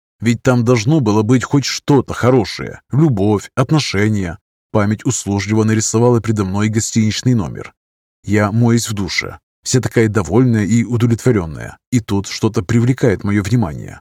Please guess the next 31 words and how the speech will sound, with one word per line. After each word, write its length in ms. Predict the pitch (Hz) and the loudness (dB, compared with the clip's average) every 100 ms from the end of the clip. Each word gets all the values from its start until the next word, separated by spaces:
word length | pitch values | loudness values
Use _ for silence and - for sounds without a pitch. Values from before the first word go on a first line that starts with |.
| - | -14
Что-то 420 | - 127 113 120 | -2 0 2 0
вне 320 | 107 127 120 | 0 2 0
душа. 500 | 78 110 92 - - - | 0 -4 -4 -10 -14 -16
Скорее 380 | - - 107 107 | -12 -2 2 2
всего, 420 | - 117 110 104 | 0 0 0 0
какой-то 460 | - 113 123 107 131 | -2 -2 0 2 0
звук. 400 | 107 85 - - _ _ | -2 -6 -10 -14 _ _
Я 160 | 110 113 | 0 2
выхожу 460 | 110 - 95 92 92 | 2 0 -2 -2 -2
и 140 | 113 | 0
вижу 400 | 110 110 101 - 117 | 2 2 0 -2 0
Реджи, 480 | 98 90 87 82 - | -2 -2 -6 -8 -10
шатающегося, 960 | - - 123 101 95 90 92 87 - 85 - | -4 -2 0 2 0 -2 -6 -6 -6 -6 -4
истекающего 800 | 117 - 123 113 113 - 120 127 | -4 0 0 2 2 2 0 0
кровью 500 | - 104 95 90 - | 0 0 -2 -4 -4
и 160 | 123 120 | 0 0
валящегося 920 | 107 131 98 95 - 98 95 - 92 - | 2 2 2 -2 -4 -4 -2 -2 -4 -2
на 140 | 120 | 0
дешевый 460 | 117 - 117 101 101 | 0 0 0 0 0
гостиничный 680 | 110 - 113 104 90 110 | -2 0 0 0 -2 -4
ковер. 420 | 101 107 104 98 - _ _ _ _ _ - | -2 0 0 -2 -8 _ _ _ _ _ -4
А 100 | 113 | -2
в 60 | |
следующий 480 | - 101 95 98 110 | 0 -2 -2 -2 -2
момент 360 | 107 110 110 - | 0 2 0 -2
я 180 | 113 113 | 0 2
вижу 320 | 113 110 113 | 2 2 2
его 220 | 110 117 | 2 2
уже 260 | 117 120 113 | 0 0 0
в 80 | 92 | 2
больнице, 580 | 131 104 - - - | 2 0 -4 -10 -12